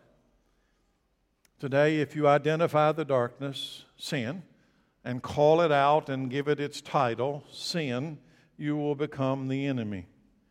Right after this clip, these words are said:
Paul says he never shrank back from telling the truth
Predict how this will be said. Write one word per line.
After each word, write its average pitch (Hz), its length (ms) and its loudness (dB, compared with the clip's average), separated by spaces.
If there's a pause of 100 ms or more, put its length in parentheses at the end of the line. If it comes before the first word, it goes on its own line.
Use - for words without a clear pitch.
(460)
Paul 190 240 4
says 151 380 -2
he 156 80 -8
never 156 440 -4 (420)
shrank 143 400 -8
back 120 260 0 (640)
from 135 160 -8
telling 117 420 -4
the 110 80 -8
truth 107 540 -6